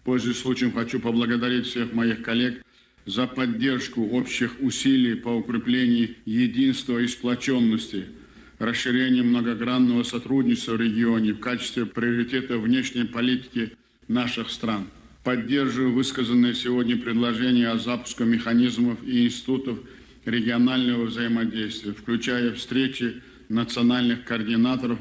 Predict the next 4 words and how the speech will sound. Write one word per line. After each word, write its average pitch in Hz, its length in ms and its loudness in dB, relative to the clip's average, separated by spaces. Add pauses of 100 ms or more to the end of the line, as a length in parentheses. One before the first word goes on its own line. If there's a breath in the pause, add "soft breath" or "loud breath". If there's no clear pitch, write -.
отраслевых 120 720 0
министерств 120 800 0 (420 loud breath)
и 123 80 2
ведомств. 107 680 -2